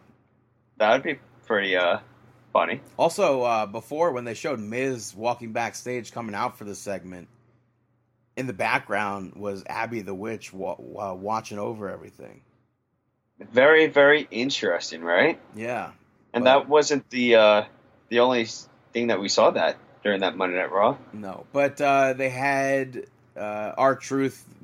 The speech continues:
Speaker 2: end up defeating Drake Maverick in a very quick match. And, uh, Maverick was interviewed after and just couldn't speak. He was too sad.
Speaker 1: Uh, it's, I think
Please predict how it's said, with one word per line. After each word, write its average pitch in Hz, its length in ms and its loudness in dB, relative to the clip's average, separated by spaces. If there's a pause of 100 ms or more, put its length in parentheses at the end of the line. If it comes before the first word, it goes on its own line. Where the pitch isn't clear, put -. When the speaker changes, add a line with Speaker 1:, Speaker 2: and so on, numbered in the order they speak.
(160)
Speaker 2:
end 123 240 -6
up 117 220 0
defeating 131 480 -2
Drake 101 280 -6
Maverick 104 380 -4
in 104 120 -6
a 101 60 -6
very 117 300 0
quick 98 300 -8
match. 85 500 -8 (1300)
And, 107 460 -4
uh, 107 280 2
Maverick 113 600 -4 (360)
was 107 380 -6
interviewed 147 520 -2
after 131 640 0 (200)
and 117 600 -6
just - 260 -14
couldn't 139 220 -6
speak. 135 360 -10
He 101 80 -12
was 95 160 -12
too 117 160 -14
sad. 107 440 -12 (1900)
Speaker 1:
Uh, 135 380 8
it's, - 300 -14 (600)
I 160 160 6
think 214 240 2